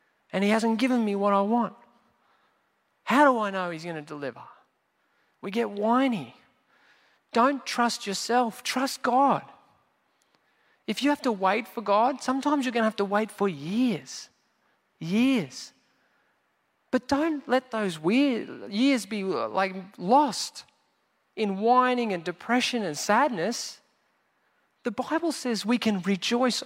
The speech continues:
always. It says we can have perfect peace, not because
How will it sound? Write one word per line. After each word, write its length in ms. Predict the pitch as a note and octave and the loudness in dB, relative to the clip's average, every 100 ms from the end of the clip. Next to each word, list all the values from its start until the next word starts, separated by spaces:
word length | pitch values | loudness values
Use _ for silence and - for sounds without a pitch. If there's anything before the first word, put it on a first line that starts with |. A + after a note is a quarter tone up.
| - | 0
always. 880 | G#3 D#4 F4+ C4 C3+ - - - - _ _ _ _ - | 2 4 4 2 0 -10 -16 -16 -20 _ _ _ _ -6
It 100 | C#4+ | -4
says 200 | - D4+ | 0 0
we 120 | A3+ D4 | 2 2
can 160 | D#4 | 2
have 240 | A#3 A3+ F3 - | 4 2 0 -4
perfect 480 | A3+ B3 - G3 | 0 0 -2 -6
peace, 600 | - - C4+ C4+ - - - - - | -6 -2 0 0 -2 -10 -12 -20 -2
not 160 | - C4 | 2 2
because 340 | C#4+ B3 G3 | 2 0 -4